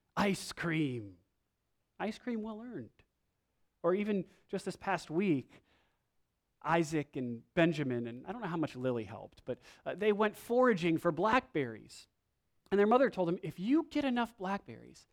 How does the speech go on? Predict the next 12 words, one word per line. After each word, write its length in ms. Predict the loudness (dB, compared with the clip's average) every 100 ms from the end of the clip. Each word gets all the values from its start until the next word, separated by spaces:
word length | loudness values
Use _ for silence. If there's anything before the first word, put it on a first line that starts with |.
| _ _
I 160 | -8 -2
will 140 | 0 2
make 300 | 0 -2 0
you 160 | 0
a 80 | 0
cobbler." 560 | -4 -12 -14 -18 -20 _ _ _ _ _ _ _ _ _ -6
Ah, 400 | -2 0 2 0
the 120 | 0
reward 720 | 0 -2 0 2 4 2 0
of 100 | -2
hard 440 | -4 0 0 0 -4
work. 340 | -4 -4 -4